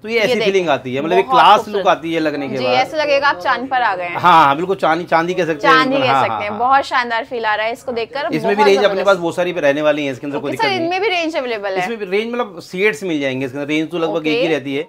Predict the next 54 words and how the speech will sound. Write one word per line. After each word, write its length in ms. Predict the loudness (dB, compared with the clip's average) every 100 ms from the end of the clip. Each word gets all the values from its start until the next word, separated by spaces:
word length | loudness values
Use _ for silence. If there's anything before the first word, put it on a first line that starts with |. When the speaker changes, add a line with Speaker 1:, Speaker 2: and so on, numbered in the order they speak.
| -10
Speaker 2:
और 120 | -8
सर, 120 | -6
इसमें 480 | -6 -6 -6 -4 0
गारंटी 400 | 0 2 -4 -6
वारंटी 400 | -4 -4 -4 -8
भी 120 | -10
कुछ 200 | -10 -8
रहती 200 | -8 -6
है? 60 | -2
Speaker 1:
गारंटी 340 | 0 -2 -6
इसमें 200 | -10 -8
कुछ 100 | -6
बिगड़ना 280 | -4 -4 -2
ही 80 | -4
नहीं 160 | -4
है, 60 | -4
ये 140 | -4
लाइफ 260 | 0 0 0
टाइम 140 | -6
फ्री 220 | -6 -6 -4
है, 120 | -4
टर्माइट 360 | -2 -2 -2
प्रूफ 240 | -6 -6 -2
है, 260 | 0 0
वेदर 320 | -2 -4 -4 -8
प्रूफ 280 | -8 -4
है, 200 | 0 0 -2 _
वाटर 280 | -2 0 -4
प्रूफ 260 | -6 -2
है, 220 | 2 2 0 _ _ -20 -4
मतलब 220 | -2 0 0
अनलिमिटेड, 520 | 0 -2 -4 -6 -6
इसमें 160 | -8
कोई 100 | -8
समस्या 400 | -6 -8 -2 -4
किसी 200 | -4 -8
प्रकार 300 | -6 0 0
की 100 | 0
आने 160 | -2 -2
वाली 160 | -4 -6
नहीं 120 | -10
है, 60 |
कोई 180 | -4 -2
भी 60 | -2
प्रोडक्ट 300 | -2 -2 -2
मेरे 140 | -8
से 60 | -8
ले 100 | -10
लेंगे 200 | -12 -12
आप। 100 | -8
Speaker 2:
बढ़िया, 340 | -6 -4 -6
Speaker 1:
हाँ, 60 | -8
Speaker 2:
चलिए। 360 | -4 -4 -4
Speaker 1:
हाँ। 220 | -8 -16